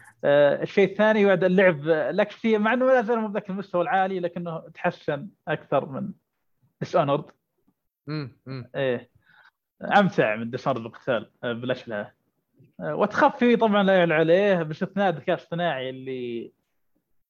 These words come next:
Speaker 1: عشان ألطفه أقول متساهل معك. <laughs> هو بشكل عام
Speaker 2: أتفق.
Speaker 1: غبي جدًا، يعني غبي، يعني بشكل
Speaker 2: أتفق.
Speaker 1: عجيب. غبي وعشوائي. آه،
Speaker 2: قطف.
Speaker 1: نفسه. إيه، إيه. وفي
Speaker 2: قطف.
Speaker 1: عشوائي، إيه، وفي ش-، في عشوائية،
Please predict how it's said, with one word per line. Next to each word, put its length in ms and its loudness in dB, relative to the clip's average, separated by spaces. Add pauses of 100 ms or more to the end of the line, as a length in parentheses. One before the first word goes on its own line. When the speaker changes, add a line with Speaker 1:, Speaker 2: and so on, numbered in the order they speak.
(180)
Speaker 1:
عشان 360 0
ألطفه 320 0
أقول 200 2
متساهل 460 0
معك. 300 0 (220)
<laughs> 340 -12 (1200)
هو 60 6
بشكل 240 0
عام 100 2
Speaker 2:
أتفق. 140 2
Speaker 1:
غبي 220 2
جدًا، 400 0
يعني 260 -4
غبي، 440 0
يعني 280 -4
بشكل 380 -6
Speaker 2:
أتفق. 200 -4
Speaker 1:
عجيب. 340 -2 (260)
غبي 240 4
وعشوائي. 640 2 (540)
آه، 120 -4
Speaker 2:
قطف. 360 0
Speaker 1:
نفسه. 160 -14 (480)
إيه، 260 8
إيه. 460 2 (120)
وفي 240 2
Speaker 2:
قطف. 140 4
Speaker 1:
عشوائي، 640 4
إيه، 400 2
وفي 200 -2
ش-، 80 -6
في 240 0
عشوائية، 800 -2